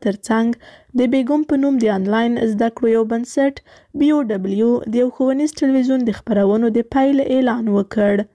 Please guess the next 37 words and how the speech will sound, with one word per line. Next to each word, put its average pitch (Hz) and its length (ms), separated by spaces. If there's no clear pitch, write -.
د 202 100
دې 208 160
ټلویزیون 202 480
مسؤلین 208 480
وایي 247 320
چې 254 560
یاد 302 240
ټلویزیون 277 500
به 262 220
د 247 160
روان 214 400
تعلیمي 233 400
کال 285 240
له 208 160
پیل 226 240
سره 226 240
سم 269 240
خپلې 247 340
خپرونې 214 560
پیل 190 260
کړي. 202 260
د 196 100
دوی 202 160
په 214 140
وینا 202 320
د 240 100
بیګم 277 380
په 285 100
نوم 285 220
ټلویزیون 202 520
به 240 140
په 247 160
څلور 285 320
ویشتو 277 340
ساعتونو 226 480
کې - 580
بیلابیل 262 420